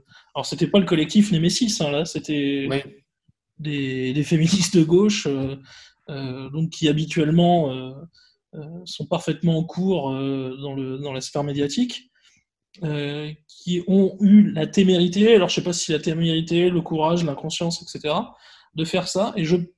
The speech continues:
Speaker 1: pense qu'il n'est pas impossible qu'un jour on arrive à une étape supérieure, euh, et qui viennent en fait de ces,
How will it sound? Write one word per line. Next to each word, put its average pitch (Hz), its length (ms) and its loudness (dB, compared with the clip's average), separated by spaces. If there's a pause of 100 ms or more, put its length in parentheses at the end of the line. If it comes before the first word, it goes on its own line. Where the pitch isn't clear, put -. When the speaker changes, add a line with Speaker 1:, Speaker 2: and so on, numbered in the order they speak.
(140)
Speaker 1:
pense 247 240 2
qu'il 170 160 0
n'est 165 80 4
pas 233 260 4
impossible 208 500 0 (1300)
qu'un 180 160 0
jour 226 300 4
on 175 180 4
arrive 170 480 2
à 147 80 0
une 160 80 0
étape 208 240 0
supérieure, 185 800 -2 (420)
euh, 156 400 -4
et 170 140 -4
qui - 160 -4
viennent 233 200 6
en 208 80 2
fait 208 220 0
de 208 120 8
ces, 208 220 0